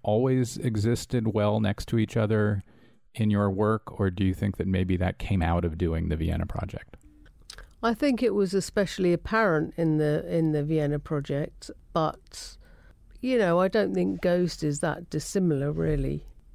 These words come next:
Speaker 2: It's just been shown in a different way, you know, it's not, you know, its location is within, you know, the, the rooms of galleries where, w-, rather than, uh,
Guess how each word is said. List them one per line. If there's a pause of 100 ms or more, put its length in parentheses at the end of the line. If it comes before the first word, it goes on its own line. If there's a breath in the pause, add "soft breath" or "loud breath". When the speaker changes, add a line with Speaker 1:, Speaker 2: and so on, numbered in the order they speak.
(260)
Speaker 2:
It's
just
been
shown
in
a
different
way,
you
know,
it's
not, (460)
you
know,
its
location
is
within, (120)
you
know,
the, (140)
the
rooms
of
galleries
where,
w-, (800)
rather
than,
uh,